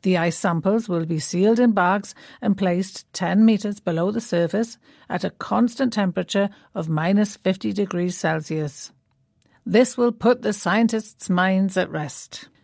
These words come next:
Commercial freezers break down, power failures happen, and losing the ice samples would be a disaster.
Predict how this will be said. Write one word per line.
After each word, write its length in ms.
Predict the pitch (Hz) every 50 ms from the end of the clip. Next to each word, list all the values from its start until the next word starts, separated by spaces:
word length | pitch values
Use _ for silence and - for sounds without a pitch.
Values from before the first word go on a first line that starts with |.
| _ _ _ _ _
Commercial 480 | - 220 190 208 254 262 254 - 226 208
freezers 500 | 190 - 214 202 196 185 190 208 208 185
break 300 | 190 - 196 190 - 190
down, 380 | - 170 170 165 180 233 269 - - _ _ _ _ _ _ _ _
power 260 | - 240 254 269 269
failures 400 | - 294 277 277 269 269 269 254
happen, 400 | - 302 302 - 226 175 175 202 -
and 220 | - 202 196 180
losing 560 | 185 185 202 208 233 277 302 285 254 254 226
the 140 | 214 202 190
ice 180 | 180 185 180 -
samples 400 | - 202 190 185 202 196 185 185
would 180 | 180 180 170
be 220 | - 190 190 - 190
a 120 | 202 190
disaster. 1000 | 185 - - - 190 190 185 170 156 170 160 151 143 - - - 180 175 170